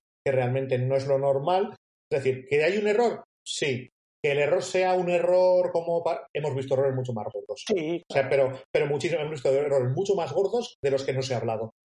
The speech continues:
Speaker 1: Hemos visto errores mucho más gordos del central titular de los que no se ha dicho ninguno. La semana anterior, eh, en Granada.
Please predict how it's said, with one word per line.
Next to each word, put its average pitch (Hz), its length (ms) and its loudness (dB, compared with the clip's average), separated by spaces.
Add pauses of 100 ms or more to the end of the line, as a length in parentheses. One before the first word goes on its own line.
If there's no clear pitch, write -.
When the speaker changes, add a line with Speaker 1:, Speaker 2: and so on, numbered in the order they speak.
(140)
Speaker 1:
Hemos 160 220 2
visto - 220 -2
errores 143 240 2
mucho 147 180 -4
más 139 160 -2
gordos 113 280 -6
del 120 120 -4
central 127 360 -2
titular 180 440 -2 (400)
de 139 60 4
los 135 120 2
que 143 100 -2
no 151 80 -4
se 151 80 -2
ha - 20 0
dicho 147 180 -4
ninguno. 113 260 -4 (840)
La 147 100 0
semana 165 280 2
anterior, 135 440 2
eh, 110 200 -2
en 110 80 -6
Granada. 104 400 -8